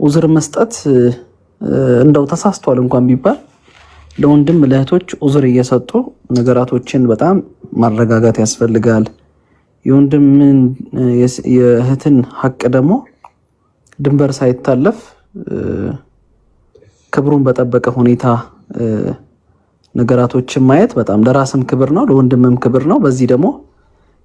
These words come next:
የወንድምን የእህትን ክብር ደግሞ መጠበቅ አጅር የሚያስገኝ ነገር ነው እና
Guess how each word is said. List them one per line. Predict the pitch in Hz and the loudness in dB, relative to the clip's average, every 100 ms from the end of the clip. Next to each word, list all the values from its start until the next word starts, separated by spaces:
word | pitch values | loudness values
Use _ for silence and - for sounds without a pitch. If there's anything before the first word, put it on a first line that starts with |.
| 139 | 0
የወንድምን | 143 143 139 160 | 2 4 4 4
የእህትን | 139 143 139 135 | 4 2 0 -4
ክብር | 143 139 | -2 -4
ደግሞ | 131 127 123 | 0 0 2
መጠበቅ | 123 113 185 - | 0 0 -2 0
አጅር | 120 127 127 | -2 0 0
የሚያስገኝ | 113 110 110 - 110 107 110 95 92 | 0 0 -2 -8 -6 -4 -4 -6 -8
ነገር | 110 117 113 | -4 -2 0
ነው | 110 | 0
እና | 120 | 2